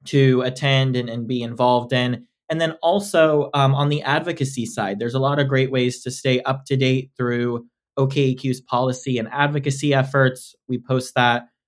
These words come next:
through our different social media outlets, through our newsletter. And so that's been something inspiring for me coming from D C and working mostly, um, in policy to see that happening as well. So I think there's a little bit of something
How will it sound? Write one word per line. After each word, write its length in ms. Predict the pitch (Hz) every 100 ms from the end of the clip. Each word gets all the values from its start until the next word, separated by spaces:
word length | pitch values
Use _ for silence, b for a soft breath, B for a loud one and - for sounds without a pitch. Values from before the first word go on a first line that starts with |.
| _
through 100 | 143
our 80 | 123
different 300 | 127 131 110
social 300 | 127 120 135
media 300 | 190 214 190
outlets, 460 | 175 165 156 156 -
through 140 | 117
our 100 | 110
newsletter. 540 | 120 160 143 147 147
And 120 | 143 -
so 120 | 120
that's 240 | 147 180
been 160 | - 139
something 380 | 143 135 135 120
inspiring 500 | 110 - 127 123 110
for 100 | 139
me 160 | 143
coming 320 | 135 147 147
from 220 | 135 131 127
D 140 | 135
C 280 | 127 135 127
and 160 | 113
working 600 | 110 165 165 156 143 135 - _ _ _
mostly, 580 | 151 165 160 156 151 139
um, 560 | 147 135 120 113 101 104 _ _ _ _ _ -
in 200 | 180 160
policy 580 | 139 135 127 131 135 120
to 140 | 135
see 280 | 135 147 131
that 220 | 123 117
happening 600 | 127 123 127 127 120 120 B B
as 180 | 131 135
well. 220 | 139 139
So 100 | 135
I 60 | 165
think 180 | 254 285
there's 160 | 262
a 60 | 202
little 220 | 170 170
bit 160 | 170 165
of 100 | 139
something 640 | 147 151 139 147 131 139